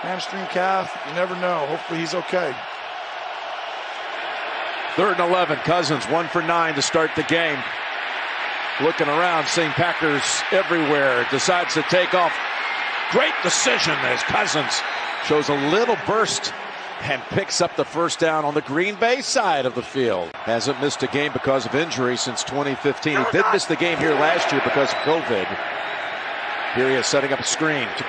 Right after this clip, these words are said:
Speaker 2: Cook. Cook's got a first down, and that was a good call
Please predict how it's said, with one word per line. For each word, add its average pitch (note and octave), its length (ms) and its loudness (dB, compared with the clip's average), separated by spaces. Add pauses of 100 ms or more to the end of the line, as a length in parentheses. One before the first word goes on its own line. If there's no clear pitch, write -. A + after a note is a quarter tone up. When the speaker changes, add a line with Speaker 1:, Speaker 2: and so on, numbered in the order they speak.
(100)
Speaker 2:
Cook. E3 240 2 (1160)
Cook's D#3 260 2
got D3+ 180 2
a C#3 40 0
first D3+ 360 2
down, E3+ 360 4 (720)
and F#2 140 -2
that C3+ 60 2
was C3+ 120 0
a - 40 -6
good C#3 140 0
call C3+ 500 4